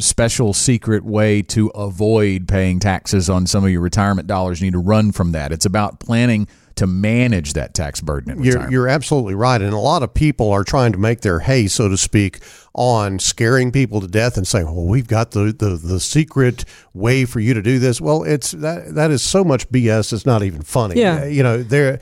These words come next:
Speaker 2: there are hard and fast tax laws, and there's really no way around paying taxes on qualified money.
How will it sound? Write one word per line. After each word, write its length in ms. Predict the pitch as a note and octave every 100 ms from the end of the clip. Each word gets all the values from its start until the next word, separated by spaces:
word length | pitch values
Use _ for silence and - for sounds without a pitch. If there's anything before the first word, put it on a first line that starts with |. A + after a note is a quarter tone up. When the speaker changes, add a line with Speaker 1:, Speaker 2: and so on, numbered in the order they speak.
| - - -
Speaker 2:
there 160 | C#3+
are 320 | B2+ A2 G#2 -
hard 340 | - E3+ G3+
and 140 | D#3+
fast 320 | C#3+ C#3 B2+ -
tax 340 | F3 C3 -
laws, 460 | B2 B2+ A2+ G2+ G2+
and 240 | - C#3
there's 300 | D3 D3+ C3+
really 380 | B2+ E3 G3 D#3+
no 420 | A2 A2+ D3 D#3
way 440 | D#3 C3 B2+ C3 B2+
around 800 | A#2+ G2+ F#2 B2 A#2+ G2+ G#2 G2+ - _ _
paying 680 | - D3 E3+ D#3+ A#2 A2 A#2+ -
taxes 520 | - A#2 A#2+ - B2+ A2
on 320 | A#2+ A#2 A2
qualified 880 | G2+ - C#3 C#3+ C3+ B2 A2 G#2 F#2+
money. 400 | G#2 G2 D2 -